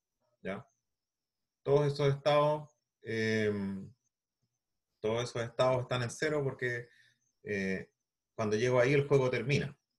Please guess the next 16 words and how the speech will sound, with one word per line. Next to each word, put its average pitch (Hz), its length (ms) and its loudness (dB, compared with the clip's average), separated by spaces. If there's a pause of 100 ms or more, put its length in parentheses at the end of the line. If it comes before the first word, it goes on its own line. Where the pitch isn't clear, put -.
(3000)
Ya. - 240 -12 (640)
Em, 87 840 -8 (920)
bueno, 90 200 -8
para 95 480 -2 (1160)
una 110 260 -6
cosa 127 320 -2
que 117 100 -8
se 113 140 -6
puede 117 160 -2
hacer 127 300 0
que, 117 500 -6
que, 107 400 -4
que 104 160 0
siempre 123 300 -4
es 123 80 -4
bueno 147 500 -2